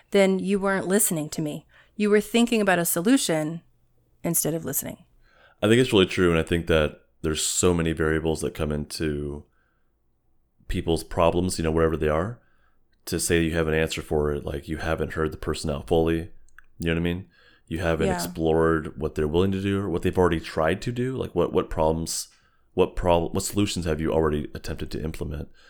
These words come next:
Speaker 2: And if you're already thinking of your answers and then throwing in the answer, the solution, um, you, you obviously haven't fully heard that person. I think that answers
Speaker 1: Right.
Speaker 2: can come when they're asked for. Like,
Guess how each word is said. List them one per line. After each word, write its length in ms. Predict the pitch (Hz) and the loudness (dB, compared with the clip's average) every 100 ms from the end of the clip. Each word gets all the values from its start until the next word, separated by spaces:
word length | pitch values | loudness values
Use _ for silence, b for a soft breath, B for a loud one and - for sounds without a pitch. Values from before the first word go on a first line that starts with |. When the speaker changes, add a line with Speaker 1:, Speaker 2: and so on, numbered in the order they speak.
| b b | b b
Speaker 2:
And 120 | - 80 | -6 -4
if 100 | 85 | 2
you're 100 | 87 | 2
already 160 | 85 | 4
thinking 240 | 85 85 87 | 0 0 0
of 80 | |
your 100 | 82 | 2
answers 320 | 80 76 80 80 | 0 0 -2 -2
and 120 | 76 | -4
then 160 | 73 - _ _ - | -6 -10 _ _ -6
throwing 280 | 87 80 78 | 0 2 2
in 80 | 76 | 0
the 120 | 73 | -2
answer, 440 | 78 - 82 80 | -4 -2 -2 -2
the 100 | 82 | -6
solution, 580 | 76 80 78 - 87 87 - _ | -6 -4 -4 -4 -8 -8 -16 _
um, 480 | - 73 71 71 71 - | -10 -8 -8 -12 -14 -14
you, 180 | 78 | -10
you 180 | 58 78 | -6 0
obviously 360 | 82 80 - 82 | 2 0 -2 -8
haven't 340 | 76 - - _ _ - | -8 -10 -12 _ _ -8
fully 260 | - 73 | -4 -4
heard 220 | 90 98 131 | -2 -2 -2
that 160 | 78 | -4
person. 420 | - - - - - b b b b b b | -6 -12 -12 -14 -20 b b b b b b
I 80 | |
think 160 | 95 117 | 0 4
that 140 | 117 80 | 4 6
answers 340 | 92 95 95 | 4 4 2
Speaker 1:
Right. 80 | 87 | 0
Speaker 2:
can 120 | 82 | -4
come 540 | - 90 82 80 85 - _ _ | -2 -2 0 -2 -8 -16 _ _
when 300 | 87 87 82 | 0 0 2
they're 300 | 80 76 - | 2 0 -2
asked 300 | 82 95 - | 0 0 0
for. 380 | 127 131 160 - b b b | 0 0 0 -10 b b b
Like, 320 | 87 87 - | 2 2 -2